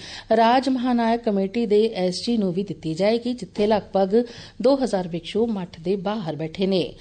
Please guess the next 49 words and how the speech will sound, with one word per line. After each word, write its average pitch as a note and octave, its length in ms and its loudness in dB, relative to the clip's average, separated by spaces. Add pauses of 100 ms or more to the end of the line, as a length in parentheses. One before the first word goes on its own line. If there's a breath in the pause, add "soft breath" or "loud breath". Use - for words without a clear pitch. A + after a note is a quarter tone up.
(300 loud breath)
ਮੰਤਰਾਲੇ A#3+ 460 2
ਨੇ D#4+ 100 4
ਇਹ A3 260 -2
ਵੀ B3+ 140 -2
ਦੱਸਿਆ G#3 380 -2
ਹੈ G#3+ 320 0
ਕਿ A3+ 280 -2 (240)
ਭਾਰਤ G3+ 420 0 (180)
ਭਾਰਤੀ F#3 340 -4
ਭਾਈਚਾਰੇ F3+ 420 -4
ਦੇ G#3 140 -2
ਮੈਂਬਰਾਂ E3+ 400 0
ਨੂੰ A3+ 180 2 (340 loud breath)
ਉਹਨਾਂ C#4+ 180 2
ਦੇ D#4 100 0
ਠਹਿਰਨ C#4 360 0
ਅਤੇ D4 160 -2
ਭੋਜਨ A3 380 0
ਲਈ B3 100 0
ਸਹਾਇਤਾ A#3 540 -6
ਪ੍ਰਦਾਨ F#3+ 360 0
ਕਰ D#3+ 240 -6
ਰਿਹਾ F#3 240 2
ਹੈ। C3 180 -6 (1300 soft breath)
ਵਿਸ਼ਵ C4+ 280 4
ਸਿਹਤ F4+ 260 4
ਸੰਗਠਨ D#4 380 2
ਡਬਲਯੂ C4+ 260 2
ਐਚ B3+ 160 -2
ਓ C4+ 40 0
ਨੇ C4 120 0
ਅੱਜ B3+ 100 -4
ਕਿਹਾ B3 160 0
ਹੈ A#3+ 40 2
ਕਿ A#3+ 120 -4
ਮਿਆਂਮਾਰ A3 340 0
ਭੂਚਾਲ G#3+ 400 -2
ਵਿੱਚ F#3 200 -4
ਇੱਕ F#3+ 120 -6
ਉੱਚ F#3 140 -8
ਪੱਧਰੀ F3+ 260 -2
ਐਮਰਜੈਂਸੀ F3 580 -4
ਹੈ G3+ 60 0
ਤੇ G3 120 -4
ਇਸਨੇ F3 300 -6
ਅਗਲੇ E3 220 -6
ਤੀਹ E3 240 -8
ਦਿਨਾਂ F#3 280 0
ਵਿੱਚ G#3 380 4